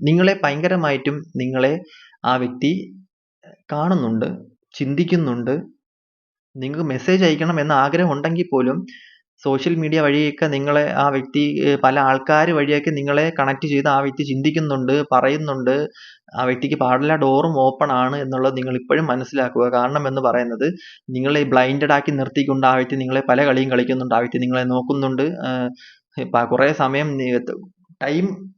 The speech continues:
ആ, ആ വ്യക്തിക്ക് തന്നെ നിങ്ങളെക്കുറിച്ച് എല്ലാ കാര്യങ്ങളും അറിയാം. അതുകൊണ്ട് തന്നെ സോഷ്യൽ മീഡിയ വഴി, അതുപോലെ തന്നെ,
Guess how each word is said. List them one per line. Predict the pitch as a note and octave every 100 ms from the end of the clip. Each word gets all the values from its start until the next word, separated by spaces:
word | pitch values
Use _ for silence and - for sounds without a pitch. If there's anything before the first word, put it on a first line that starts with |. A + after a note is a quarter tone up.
| _ D3
ആ, | F3+ - -
ആ | D3+
വ്യക്തിക്ക് | E3 D3 - E3+ F3
തന്നെ | F3 F3+
നിങ്ങളെക്കുറിച്ച് | D#3+ D3+ D#3+ E3 D#3+
എല്ലാ | C3+ C#3+
കാര്യങ്ങളും | C#3+ C#3+ D3
അറിയാം. | A#2 A#2+ A#2
അതുകൊണ്ട് | A#2+ C#3 D#3 D3+
തന്നെ | C#3+ D#3 F#3+ - - - _
സോഷ്യൽ | D3 C3 C#3
മീഡിയ | C3+ C3 C3
വഴി, | B2+ B2 B2 B2
അതുപോലെ | B2 B2 B2+
തന്നെ, | B2 B2+ B2